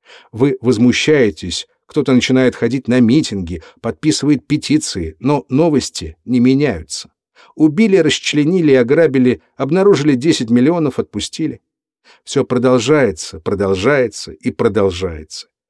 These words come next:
И у девяносто девяти и девяти десятых процента людей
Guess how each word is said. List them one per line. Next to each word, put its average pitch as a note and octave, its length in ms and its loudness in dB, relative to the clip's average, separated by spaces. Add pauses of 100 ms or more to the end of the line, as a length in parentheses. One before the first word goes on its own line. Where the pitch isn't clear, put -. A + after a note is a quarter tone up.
(260)
И C#3+ 140 2
у D3 140 2
девяносто C#3 580 -2
девяти C3 580 0
и C3 200 -4
девяти C3+ 440 -2
десятых B2+ 520 -4
процента B2 560 -2
людей G#2+ 500 0